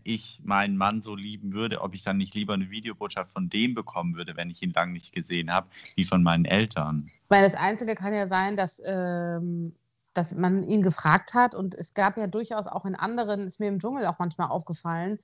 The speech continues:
Speaker 2: wenn die diese Briefe kriegen von ihren Verwandten oder
Speaker 1: Ja.
Speaker 2: Freunden oder Partnern,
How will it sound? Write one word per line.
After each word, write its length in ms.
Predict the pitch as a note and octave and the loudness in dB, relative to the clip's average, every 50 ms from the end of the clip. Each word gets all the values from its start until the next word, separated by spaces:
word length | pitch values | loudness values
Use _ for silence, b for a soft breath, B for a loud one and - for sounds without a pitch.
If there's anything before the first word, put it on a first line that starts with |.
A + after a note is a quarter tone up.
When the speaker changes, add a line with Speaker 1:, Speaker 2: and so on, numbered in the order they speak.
| _ _ _ _ - | _ _ _ _ -6
Speaker 2:
wenn 120 | - G3 F#3+ | -2 0 2
die 80 | G3 | 2
diese 180 | F#3+ F#3 F3+ F#3 | 2 2 2 0
Briefe 380 | D#3 F#3 G3 A3+ A#3+ - D4+ C#4+ | 0 2 2 0 0 -2 -4 -6
kriegen 500 | - - D4 D4+ D4+ E4 E4+ F4 F#4+ F4+ | -4 -2 -2 -2 0 -2 -2 -2 -4 -2
von 140 | - A3+ F#3+ | -2 -2 -2
ihren 200 | G#3 G3 G#3 E3+ | 0 -2 -2 0
Verwandten 540 | - F#3 E3 E3+ F3 G#3+ A#3+ - - C#4+ | 0 0 2 2 2 2 0 -4 -6 -4
oder 160 | A#3 G3+ F#3+ F3 | 0 2 2 6
Speaker 1:
Ja. 200 | - G#3+ G3+ G#3 | 8 10 10 10
Speaker 2:
Freunden 200 | A3+ B3+ C4 B3+ | 8 8 4 -2
oder 160 | G#3 F#3 F3+ | 0 0 0
Partnern, 460 | E3 - F3+ F#3+ G#3+ A3+ - B3+ B3 | -2 0 2 2 2 4 2 -2 -4